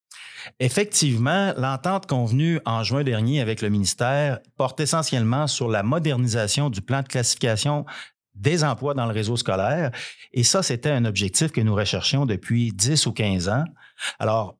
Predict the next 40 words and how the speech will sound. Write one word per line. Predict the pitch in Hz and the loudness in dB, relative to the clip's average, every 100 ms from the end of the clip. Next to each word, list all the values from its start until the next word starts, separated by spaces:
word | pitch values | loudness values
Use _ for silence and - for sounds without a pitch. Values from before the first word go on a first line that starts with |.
| - | -2
pour | 175 165 | 0 2
résumer, | 220 151 120 170 202 | 0 2 2 2 2
disons | 110 147 196 | 2 4 2
que | 139 | 0
la | 120 110 | 0 0
grande | 113 175 233 | 0 0 2
majorité | 175 131 123 113 151 | 0 0 0 0 0
des | 151 110 | 0 2
membres | 104 123 151 117 | 2 2 0 0
de | 110 | 0
la | 107 | -2
Q | - | 0
C | - 101 | 0 2
S | 113 139 - - - - | 2 0 -2 -6 -10 -2
ont | 131 | 0
vu | 127 | 2
leur | 185 131 | 2 2
emploi | 117 110 131 156 - | 0 -2 -2 -2 -4
revalorisé, | 107 107 170 170 127 110 98 90 107 208 - _ - - | -6 -2 0 0 0 -2 -2 0 0 -2 -8 _ -10 -2
ce | - 135 | 0 0
qui | - 156 | 0 0
implique | 123 170 180 - | 0 -2 -2 0
un | 117 | 0
rehaussement | 117 127 110 139 143 | 0 -2 0 0 2
significatif | - 208 160 - 139 123 190 | 2 2 0 0 0 2 0
des | 127 113 | 0 2
salaires | - 147 143 165 180 110 - _ | 2 2 2 2 0 -2 -6 _
associés | 113 - 113 - 147 | 0 2 2 2 0
à | 113 | 0
ces | 113 101 | 0 0
emplois. | 98 92 92 92 - - - - - | 0 0 -2 -2 -8 -20 -12 -10 -2
Alors, | 104 107 101 | 0 0 2
cela | - - 120 | 2 2 0
faisait | 104 110 127 123 | 0 0 0 0
des | 107 165 139 | 0 0 2
années | 123 131 151 143 | 0 0 -2 -2
que | 120 127 123 107 | -2 0 -2 0
les | 110 | 0
représentations | 107 104 110 113 110 98 135 | 0 0 0 0 0 0 2
s'exerçaient | 131 127 110 104 - 135 135 | 2 0 2 2 2 2 0